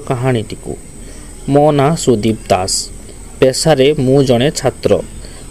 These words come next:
ହେଲେ ସମୟ ବିତେଇବା ପାଇଁ କି tuition ବି କରେ। ଜଣେ ପିଲା ଅଷ୍ଟମରେ ପଢ଼େ,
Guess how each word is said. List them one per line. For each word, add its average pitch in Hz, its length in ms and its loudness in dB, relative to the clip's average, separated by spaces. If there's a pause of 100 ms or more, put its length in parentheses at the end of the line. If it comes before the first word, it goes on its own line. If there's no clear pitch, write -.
ହେଲେ 147 220 4
ସମୟ 147 480 4
ବିତେଇବା 139 520 4
ପାଇଁ 139 280 2
କି 131 220 0
tuition 135 560 2
ବି 143 140 2
କରେ। 101 280 2 (180)
ଜଣେ 143 360 2
ପିଲା 147 400 2
ଅଷ୍ଟମରେ 143 640 2
ପଢ଼େ, 120 380 0